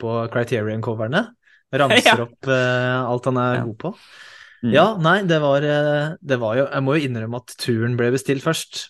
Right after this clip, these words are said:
Speaker 1: men,
Speaker 2: Ja.
Speaker 1: eh, men det var ikke langt unna, det var ikke, det var ikke langt unna. Måtte først se hele Noriko-trilogien når jeg først var i gang, så da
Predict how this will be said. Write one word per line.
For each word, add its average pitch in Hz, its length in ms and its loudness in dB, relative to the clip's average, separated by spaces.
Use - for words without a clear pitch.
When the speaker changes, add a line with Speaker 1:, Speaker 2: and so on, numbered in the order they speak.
Speaker 1:
men, 135 240 0
Speaker 2:
Ja. 135 460 0
Speaker 1:
eh, - 20 -8
men 143 160 0
det 135 80 4
var 135 80 0
ikke 214 160 2
langt 110 240 -4
unna, 175 240 -2
det 180 80 -6
var 180 160 -6
ikke, 139 160 -4
det 143 140 -4
var 131 100 -4
ikke 143 160 -6
langt 110 160 -10
unna. 123 160 -4
Måtte 131 240 -4
først 139 160 0
se - 320 0
hele 120 640 0
Noriko-trilogien 117 800 -4
når 117 140 -4
jeg - 100 -14
først - 160 -8
var 107 80 -2
i 113 80 -4
gang, 123 240 -2
så - 180 -4
da 127 520 -2